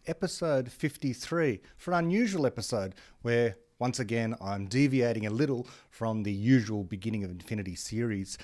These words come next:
And for this one, first, a disclaimer. I am not a professional historian. I'm not even an amateur historian, to be honest. But I will be making a lot of claims about what went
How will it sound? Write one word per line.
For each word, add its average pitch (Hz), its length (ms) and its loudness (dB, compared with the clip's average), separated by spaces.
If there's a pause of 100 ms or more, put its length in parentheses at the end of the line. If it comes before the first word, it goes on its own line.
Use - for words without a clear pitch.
(400)
And 160 320 4
for - 120 -4
this 247 260 2
one, 202 380 4 (180)
first, 214 560 4
a 147 80 -2
disclaimer. 131 680 -4 (520)
I 160 200 2
am 151 260 2
not 160 460 0
a 127 120 -2
professional 120 580 -4
historian. 110 580 0 (420)
I'm 101 100 -4
not 107 160 0
even 98 180 0
an 90 140 -6
amateur 104 380 -2
historian, 90 540 -8
to 85 80 -14
be 95 80 -4
honest. 104 480 -6 (460)
But 160 100 8
I 180 60 12
will 233 180 12
be 214 100 6
making 180 320 4
a 170 60 4
lot 156 160 6
of 147 80 -2
claims 139 440 2
about 123 360 0
what 127 240 0
went 117 180 -4